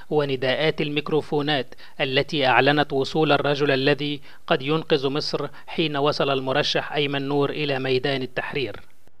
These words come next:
ويشرح مراسل الصحيفة في القاهرة أن الطالب الجامعي الذي أعلن عن وصول أيمن نور معبراً عن فرحته يبلغ من العمر أربعة وعشرين عاماً.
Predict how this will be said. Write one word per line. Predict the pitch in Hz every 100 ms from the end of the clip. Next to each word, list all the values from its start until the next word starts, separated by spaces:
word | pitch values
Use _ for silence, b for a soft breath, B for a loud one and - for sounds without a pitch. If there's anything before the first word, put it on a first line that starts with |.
| - -
ويشرح | 165 143 156 - 175 -
مراسل | 160 139 156 - 135
الصحيفة | 131 - - 139 143
في | 127 131
القاهرة | 123 143 127 117 151 - b b b
أن | 147 143
الطالب | 131 170 160 147
الجامعي | 143 127 143 139 160 147 110 - b b
الذي | 160 131 135 147 139
أعلن | 151 156 151
عن | 147 135
وصول | 135 131 - 156 139
أيمن | 135 151 139 135
نور | 151 135 147 - B B
معبراً | 160 123 127 143 156 143
عن | 135
فرحته | 131 139 117 160 - 139 156 151 b b
يبلغ | 156 143 151 156 143 143
من | 139
العمر | 135 131 151 147 131
أربعة | 139 135 127 131
وعشرين | 151 127 131 - 143 135 131
عاماً. | 127 143 117 110